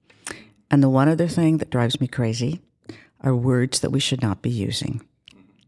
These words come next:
such as, "Well, honestly," which means to me, "Oh, you haven't been honest before?"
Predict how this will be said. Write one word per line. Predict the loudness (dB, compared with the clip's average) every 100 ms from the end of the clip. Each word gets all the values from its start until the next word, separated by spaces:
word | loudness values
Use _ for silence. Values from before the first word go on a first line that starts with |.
| -20 -20 _
such | -8 0 0 2 2
as, | 2 0 -2 -4 -8 _ _ _ _ -20 -18 -18 _ _ _ _
"Well, | 6 6 2 -6 -12 -12 _ 6
honestly," | 8 8 8 4 0 -2 -6 -8 _ _ _ -2
which | 0 2
means | 4 4 2 2
to | 2
me, | 6 4 2 2
"Oh, | 2
you | 4 2
haven't | 0 2
been | 2
honest | 2 0 -2
before?" | -6 -4 -2 -2